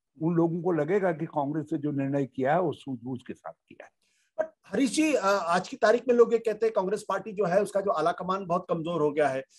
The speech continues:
Speaker 2: कांग्रेस पार्टी, आ, आ, जो है जिस तरीके से देश के अंदर समस्याएं बढ़ती जा रही हैं, चाहे वो बेरोजगारी का सवाल हो, चाहे महंगाई का सवाल हो, चाहे अर्थव्यवस्था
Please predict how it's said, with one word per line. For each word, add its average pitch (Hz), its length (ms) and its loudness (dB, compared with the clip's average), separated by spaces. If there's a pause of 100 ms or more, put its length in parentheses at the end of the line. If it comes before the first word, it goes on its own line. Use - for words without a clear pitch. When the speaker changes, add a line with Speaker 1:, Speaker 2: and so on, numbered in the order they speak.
(280)
Speaker 2:
कांग्रेस 220 400 6
पार्टी, 220 580 2 (200)
आ, 185 60 4
आ, 202 380 6
जो 196 160 4
है 202 360 4 (180)
जिस 180 220 -6
तरीके 208 260 0
से 214 140 0
देश 185 220 0
के 214 100 -6
अंदर 208 140 -2
समस्याएं 202 520 2
बढ़ती 185 240 -2
जा 165 180 2
रही 170 120 0
हैं, 165 80 -4
चाहे 175 260 2
वो 190 120 -2
बेरोजगारी 185 480 2
का 208 100 -2
सवाल 175 300 -2
हो, 180 60 -4
चाहे 165 180 0
महंगाई 165 360 -2
का 196 100 -4
सवाल 170 340 -2
हो, 170 100 -2
चाहे 165 180 -4
अर्थव्यवस्था 170 640 0